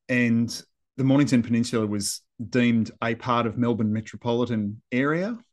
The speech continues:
And so they were subject to the same conditions as inner city suburbs. You had people living in low-density coastal areas down in holiday spots on the peninsula, and they were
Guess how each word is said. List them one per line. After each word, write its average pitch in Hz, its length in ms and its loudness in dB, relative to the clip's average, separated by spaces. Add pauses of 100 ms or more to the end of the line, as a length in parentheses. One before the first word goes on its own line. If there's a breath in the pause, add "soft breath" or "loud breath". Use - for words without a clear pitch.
And 123 100 -2
so 117 160 0
they 117 120 2
were 123 100 0
subject 110 460 -4
to 113 80 -8
the 101 100 -6
same 113 280 -2
conditions 107 640 -4
as 98 360 -8 (480)
inner 120 200 -2
city 104 240 -2
suburbs. 160 800 -4
You 117 120 -8
had 110 140 -6
people 107 300 -4
living 110 480 0 (640)
in 107 400 -2 (640)
low-density 117 640 0
coastal 117 540 -2
areas 110 540 0 (100)
down 110 220 0
in 104 80 -2
holiday 120 400 0
spots - 400 -6
on 104 80 -2
the 98 60 -4
peninsula, 110 760 0
and 101 180 -8
they 110 120 -2
were 98 180 -4